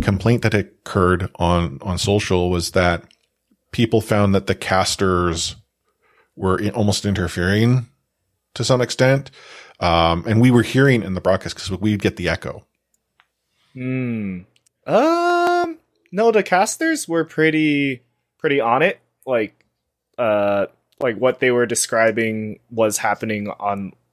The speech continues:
Speaker 2: our feed on the Ju-, Jumbotron. There were times, though, like, and this was just the crowd environment, where the crowd got so loud and rowdy, especially near the end, that, that I couldn't even hear Uber, <laughs> what Uber was saying anymore. It was just part of the noise.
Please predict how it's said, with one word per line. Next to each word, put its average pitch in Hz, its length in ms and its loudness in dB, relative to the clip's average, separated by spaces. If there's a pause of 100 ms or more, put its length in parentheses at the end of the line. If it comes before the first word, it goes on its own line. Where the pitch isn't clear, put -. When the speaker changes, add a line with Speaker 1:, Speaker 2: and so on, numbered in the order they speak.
(160)
Speaker 2:
our 110 180 0
feed 120 300 -6
on 107 200 -4
the 101 100 -10
Ju-, 98 180 -10
Jumbotron. 135 720 -6 (540)
There 127 160 4
were 135 280 6
times, 139 420 0
though, 180 240 4
like, 107 320 4
and 120 140 -4
this 120 180 -2
was 127 160 -6
just - 360 -6
the 104 240 0
crowd 110 260 -2
environment, 104 520 -4
where 113 140 -4
the 113 80 -4
crowd 120 280 -2
got 117 240 -2
so 117 340 0
loud 120 380 2
and 110 140 -12
rowdy, 104 320 -4
especially 101 600 -12 (100)
near 104 120 -16
the 98 160 -8
end, 107 200 -6
that, 104 200 -6 (420)
that 120 100 2
I 120 80 4
couldn't 123 240 0
even 107 180 -6
hear 113 280 -4
Uber, 117 280 -2
<laughs> - 60 -4
what 208 160 4
Uber 196 280 2
was 165 160 2
saying 135 280 4
anymore. 123 340 -2
It 120 80 2
was - 160 -4
just - 260 -4 (220)
part 135 240 0
of 123 60 -2
the 123 80 -4
noise. 110 460 -6